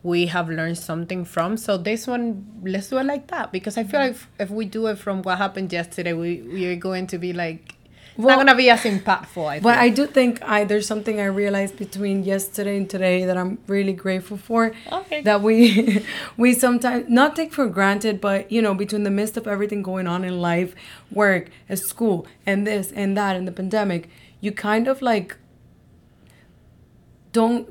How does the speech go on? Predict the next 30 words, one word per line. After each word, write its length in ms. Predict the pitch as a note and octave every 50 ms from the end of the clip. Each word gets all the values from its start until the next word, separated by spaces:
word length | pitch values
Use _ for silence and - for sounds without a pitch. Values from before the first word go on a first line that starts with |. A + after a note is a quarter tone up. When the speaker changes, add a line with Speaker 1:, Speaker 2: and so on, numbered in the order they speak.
| - -
Speaker 2:
you 220 | C4 G3+ G3 A3+ A3
find 320 | A3+ A#3+ A#3+ B3 B3 B3
excuses, 600 | A#3+ A#3 - - - A3 G#3+ G#3+ G3+ A3+ A3 G#3
I 60 | G#3+
will 160 | G3 F#3+ G3
say, 240 | F#3+ G3 - G#3 G3+
or 80 | G#3 G#3
sometimes 480 | G3+ G#3 G3+ G3 G#3 G#3 G3+ G#3 G3+
think 380 | - - - G3+ G3 G3+ G3 - -
you 80 | G#3+
don't 140 | G3+ G3+ G3+
have 180 | G3 G3+ G3+ F#3+
as 160 | F#3+ F#3 -
much 260 | F#3 F#3 F3+ - -
time 300 | - G3 F#3+ F#3 F3+ F3+
to 100 | F3+ F#3
reach 360 | F3 F3 F#3 F#3 F3 F3+ -
out 240 | F#3 F3+ F3+ F3+ F3 -
to 200 | - F#3+ F#3 F3+
your, 260 | F#3+ G3 F#3 F3+ - - _ -
to 100 | - F3+
families 560 | F3 - G3+ G3 F#3+ F#3 F3+ F3+ F3 E3+ E3+
and 160 | F#3+ F3 E3
friends 300 | - - G3+ G3 G3 F#3+
and 100 | G3 F3+
things 220 | F3 F#3+ F#3 F#3 -
like 140 | G#3+ G#3+ -
that. 220 | A3+ A3 A3 G#3+ - - - - - - - - - - - - -
But 340 | A#3 A3+ A3 G#3+ G#3 G3+ - - - - - - _ - _ _ _ _ -
I, 240 | - G#3 G#3+ A3+ A#3